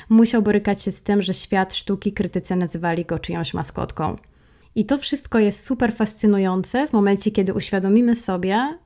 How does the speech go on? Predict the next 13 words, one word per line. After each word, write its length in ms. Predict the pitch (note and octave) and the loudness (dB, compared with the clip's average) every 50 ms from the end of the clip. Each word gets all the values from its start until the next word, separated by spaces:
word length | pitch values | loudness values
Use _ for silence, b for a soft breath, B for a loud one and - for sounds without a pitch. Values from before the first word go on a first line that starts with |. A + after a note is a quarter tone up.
| _ | _
że 480 | - F#3+ F3+ E3+ F3+ F#3 F3+ F3+ F3+ F3+ - | -6 -4 -4 -2 0 2 2 2 2 0 -2
kilkanaście 600 | - G3+ G#3 G3+ G3 G3+ G3+ A3 G#3+ - - G#3+ | -4 -2 0 2 2 4 4 2 2 0 0 0
lat 200 | G3 G3 G3 - | 0 0 -2 -4
po 100 | - - | -8 -8
śmierci 680 | - - G3+ F#3 F3+ - - - - - G#3 G#3+ G#3+ | -6 -4 -4 -4 -4 -6 -10 -10 -6 -2 -2 -2 -2
to 120 | - F#3+ | -2 -4
właśnie 300 | F3 F#3 F3 - G3+ F#3 | -4 -4 -2 -2 -2 0
dzieła 280 | E3 F#3 G3 G3 G3 F#3 | 0 0 2 2 2 0
Basquiata 520 | F3+ F3 - - - F#3+ F#3 F3 - F3+ | 0 -4 -6 -6 -2 -2 -2 -2 -2 -4
przewyższyły 580 | E3 - - E3+ E3+ F3 - - - F3 F3 E3+ | -6 -6 -6 -6 -6 -6 -6 -4 -4 -2 -2 -4
ceną 300 | E3+ - E3+ F3 F3 D#3+ | -4 -4 -4 -4 -4 -4
twórczość 420 | - - F3+ F3+ - - F3+ - | -6 -8 -10 -10 -8 -8 -8 -6
Warhola. 520 | - F3+ D#3+ C3 - D#3+ E3 E3 E3+ F3+ | -4 -6 -6 -4 -4 -4 -4 -4 -4 -4